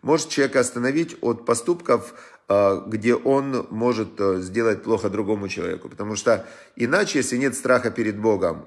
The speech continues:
и человек чувствует безнаказанность, что люди его не накажут, так он сделает всё, что он хочет для, с другими людьми.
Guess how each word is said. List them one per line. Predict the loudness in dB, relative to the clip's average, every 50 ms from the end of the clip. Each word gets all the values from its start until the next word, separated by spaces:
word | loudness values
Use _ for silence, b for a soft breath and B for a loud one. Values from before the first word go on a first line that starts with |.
| -14 _
и | -4 -2 -2 0 0 -2 -4 -6 -10 -20 -20 -20 -20 -18 -6
человек | -2 0 0 0 0
чувствует | -2 -4 -4 -2 -2 -2 -2 -2
безнаказанность, | 0 -2 0 0 0 2 4 4 4 4 4 0 -6 -6 -8
что | -6 -4 -2
люди | 0 2 2 2 2
его | 0 0 0 -2
не | -2 -2
накажут, | -4 -4 -2 0 2 2 2 0 -2 -8 -12 -16 B B B B B B B
так | -6 -4 -2
он | -2 -2 -2
сделает | -2 0 0 2 4 4 2 2
всё, | 0 -4 -4
что | -2 -2 -4
он | -4 -4
хочет | -4 -6 -6 -6 -8 -14 -16 -10
для, | -6 -6 -6 -6 -6 -10 -14 -16 -16 -16 -12
с | -8 -8 -6 -6
другими | -6 -4 -4 -4 -4 -4 -4
людьми. | -4 -4 -6 -6 -8 -10 -12 -14